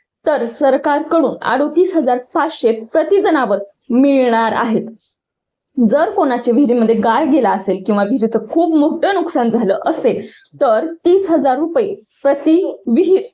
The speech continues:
अनुदान तुम्हाला मिळणार आहे. त्यामुळे जनावरांसाठी अडोतीस हजार पाचशे व विहिरीसाठी तीस हजार रुपये. तर घर व मालमत्तेचं जर नुकसान झालं असेल तर किती मिळतील,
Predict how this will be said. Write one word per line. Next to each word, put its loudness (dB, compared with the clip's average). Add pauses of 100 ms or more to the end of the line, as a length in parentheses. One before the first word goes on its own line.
(100)
अनुदान 0
तुम्हाला 2
मिळणार 0
आहे. -2
त्यामुळे 0
जनावरांसाठी 0
अडोतीस 0
हजार 0
पाचशे -2
व 2
विहिरीसाठी 0 (100)
तीस 0 (180)
हजार 0
रुपये. -4 (500)
तर 2
घर 2
व 0
मालमत्तेचं 0
जर 2
नुकसान 2
झालं 0
असेल -2
तर 0
किती 2
मिळतील, 2